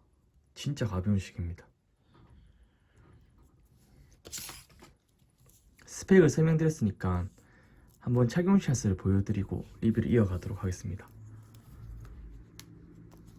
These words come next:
제 손목 사이즈는 십팔 센치거든요. 약 십팔 센치인데 참고해서 보시면 될 것 같습니다.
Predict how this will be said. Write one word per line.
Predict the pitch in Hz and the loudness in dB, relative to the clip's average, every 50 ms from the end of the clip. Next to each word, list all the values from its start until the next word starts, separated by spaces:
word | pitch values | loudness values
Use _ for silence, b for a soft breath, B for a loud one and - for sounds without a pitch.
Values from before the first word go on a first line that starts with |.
| - - - - - - - - - - - - - - - b b b b b b b b b b b b b b b b b b b b b b b _ _ _ _ - - - - - - - | -20 -20 -20 -20 -20 -20 -20 -20 -20 -20 -20 -20 -20 -20 -20 b b b b b b b b b b b b b b b b b b b b b b b _ _ _ _ -20 -20 -20 -20 -20 -14 -2
제 | - 147 180 185 | 6 6 6 8
손목 | - 170 170 190 185 | 8 8 6 6 6
사이즈는 | - 208 208 208 180 165 135 113 104 98 98 95 95 92 | 6 6 4 6 6 6 6 8 8 8 8 6 6 4
십팔 | 92 - - - 226 226 | 2 -2 0 4 6 6
센치거든요. | 214 - 233 220 - - - 120 107 101 95 92 92 92 90 92 - 98 90 - 90 87 87 90 87 - - _ _ _ _ _ _ _ - | 6 8 6 4 4 2 -2 0 2 2 2 2 0 -2 -2 -2 -2 -2 -2 0 0 -2 0 -2 -2 -4 -6 _ _ _ _ _ _ _ 0
약 | 107 107 110 - | 0 0 0 0
십팔 | - 151 147 147 | -4 -4 -2 -2
센치인데 | 139 - 151 135 - 117 101 90 95 87 - b b b b b b b b b b b b b b b b b _ _ _ _ _ _ | 0 0 0 0 2 0 0 0 0 -2 -4 b b b b b b b b b b b b b b b b b _ _ _ _ _ _
참고해서 | - 185 190 180 170 165 - 147 | -2 0 2 2 4 2 2 0
보시면 | 113 104 98 - 110 101 | -2 -4 -2 -2 -2 -2
될 | 92 92 | -2 -6
것 | - - 92 | -8 -10 -12
같습니다. | - - 117 113 - - | -10 -10 -12 -14 -14 -18